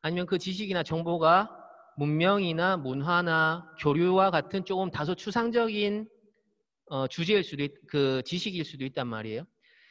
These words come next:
그래서 정보 기술이 여러 가지가 많습니다. 아까 우리 보여주셨던 인공지능 같은 또 엘오디 같은 온톨로지 같은 기술들도 있고요.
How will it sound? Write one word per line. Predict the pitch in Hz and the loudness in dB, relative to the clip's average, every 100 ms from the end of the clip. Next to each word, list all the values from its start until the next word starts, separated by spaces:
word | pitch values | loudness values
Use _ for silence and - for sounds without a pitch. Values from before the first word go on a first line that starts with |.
| _ - | _ -4
그래서 | 196 | -2
정보 | 202 180 202 | 0 0 0
기술이 | 220 214 226 202 | -2 -2 -4 0
여러 | 127 143 | 2 2
가지가 | 175 196 165 | 2 0 0
많습니다. | 113 113 - 127 117 | -2 -4 -6 -6 -4
아까 | 120 156 | -2 0
우리 | 139 143 147 147 147 147 147 147 | 0 2 0 0 -2 -4 -10 -2
보여주셨던 | 147 156 165 175 156 | -2 0 -4 -4 -2
인공지능 | 175 175 185 190 190 180 | -2 0 0 0 -2 0
같은 | 139 - 123 - | -2 -2 -6 -4
또 | 139 | -4
엘오디 | 185 196 185 | -2 -2 -2
같은 | 147 127 - 131 139 | -2 -2 -4 -6 -6
온톨로지 | 175 170 190 185 170 | -6 -4 -2 -2 -2
같은 | 160 165 135 | -4 -6 -8
기술들도 | 156 196 165 131 127 | -6 -4 -6 -6 -8
있고요. | 170 - 117 117 | -10 -8 -4 -4